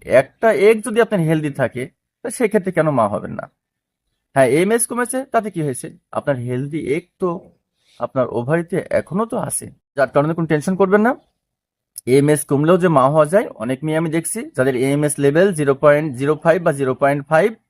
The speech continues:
সে মেয়েও, অনেক মেয়ে মা হয়েছে, তার নিজের ডিমেই মা হয়েছে।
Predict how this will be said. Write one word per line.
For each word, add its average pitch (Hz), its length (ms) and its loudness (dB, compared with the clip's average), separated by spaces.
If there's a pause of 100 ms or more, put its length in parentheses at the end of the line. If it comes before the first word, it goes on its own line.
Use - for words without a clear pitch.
(220)
সে - 180 -10
মেয়েও, 135 220 -4
অনেক 143 280 -4
মেয়ে 123 120 -2
মা 104 240 -2
হয়েছে, 101 360 -6 (600)
তার 110 140 0
নিজের 120 340 -2
ডিমেই 175 240 0
মা 135 200 2
হয়েছে। 98 280 -8